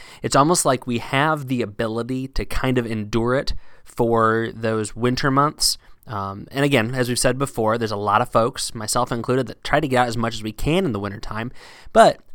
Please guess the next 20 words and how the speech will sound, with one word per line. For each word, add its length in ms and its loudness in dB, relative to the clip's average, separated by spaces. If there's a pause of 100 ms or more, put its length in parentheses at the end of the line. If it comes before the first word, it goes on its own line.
(120)
I 120 6
do 240 2
think 260 -2
there 160 4
is 140 -2
wisdom 420 -2
in 220 -6
some 280 2
people, 380 -2
whether 280 2
it 140 -8
be 200 -2
because 420 -6
of 160 -10
where 220 2
they 180 2
live 400 -2 (240)
or 320 0
physical 400 0
limitations, 720 0